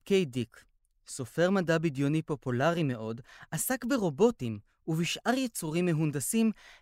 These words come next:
והעלה שאלות פילוסופיות כמו, מה הופך אדם לאנושי? האם ניתן ליצור אדם לא אנושי עם תודעה אנושית? האם הזיכרונות שלי הם מי שאני?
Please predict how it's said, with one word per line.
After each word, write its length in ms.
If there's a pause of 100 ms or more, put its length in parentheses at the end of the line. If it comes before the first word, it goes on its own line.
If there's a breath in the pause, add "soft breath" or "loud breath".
והעלה 340
שאלות 360
פילוסופיות 760
כמו, 460 (480)
מה 140
הופך 380
אדם 280
לאנושי? 560 (300 loud breath)
האם 260
ניתן 320
ליצור 460
אדם 340
לא 240
אנושי 440
עם 140
תודעה 420
אנושית? 460 (420 soft breath)
האם 220
הזיכרונות 600
שלי 240
הם 200
מי 100
שאני? 480